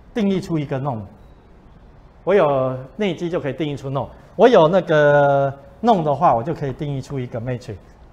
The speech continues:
好，所以这个是往下走的，而且通常我们在线性代数，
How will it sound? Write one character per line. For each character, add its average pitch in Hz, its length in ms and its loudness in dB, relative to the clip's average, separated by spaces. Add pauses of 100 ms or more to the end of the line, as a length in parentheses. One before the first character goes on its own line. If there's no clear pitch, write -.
(180)
好， 95 100 -16
所 127 140 -8
以 113 100 -4
这 123 140 -10
个 113 140 -8
是 107 240 -12 (400)
往 131 160 -2
下 131 200 2
走 - 140 -8 (100)
的， 104 120 -16
而 185 80 -2
且 175 100 -2
通 240 220 0
常 185 220 2
我 156 80 -2
们 147 120 -6
在 196 100 2
线 175 280 -2
性 190 160 -6
代 170 120 0
数， 139 100 -4